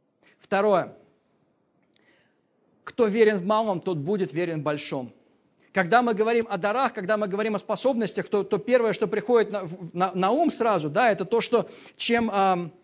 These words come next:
чем больше мои дары, чем больше мои способности, тем быстрее меня, мне должны дать возможность реализовать эти дары.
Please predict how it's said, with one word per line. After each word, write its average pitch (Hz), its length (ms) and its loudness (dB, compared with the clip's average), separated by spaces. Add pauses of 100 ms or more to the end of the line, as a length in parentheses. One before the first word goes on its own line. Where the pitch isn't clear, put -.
(960)
чем 240 240 0
больше 240 340 2
мои 190 160 -4
дары, 220 320 -2
чем 190 180 -6
больше 185 300 -2
мои 170 120 -6
способности, 233 580 -6
тем 294 260 -2
быстрее 320 640 0
меня, 208 220 0
мне 190 240 -2
должны 214 360 -2
дать 220 240 -2
возможность 208 520 -4
реализовать 202 500 -2
эти 175 140 -8
дары. 170 340 -4